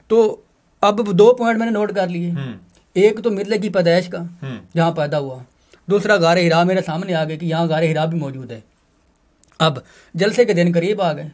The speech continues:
Speaker 2: हम्म।
Speaker 1: कादियान का जलसा छब्बीस दिसंबर को स्टार्ट हो गया, लोग वहाँ पे आना शुरू हो गए।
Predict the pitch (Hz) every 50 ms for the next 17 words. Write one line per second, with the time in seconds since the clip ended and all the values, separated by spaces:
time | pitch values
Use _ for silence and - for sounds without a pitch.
0 | _ 127 131 127 117 104 - _ _ _ _ _ _ _ _ 170 160 156 156 170
1 | 170 180 180 190 165 170 175 170 175 170 170 160 151 160 175 165 156 - 156 156
2 | 156 156 - 165 165 - 190 202 214 214 190 175 160 151 147 147 - _ _ _
3 | _ _ _ _ _ _ _ - - _ _ _ _ _ _ _ 247 202 208 214
4 | 226 214 196 180 180 180 170 175 170 175 170 170 160 151 151 127 117 117 110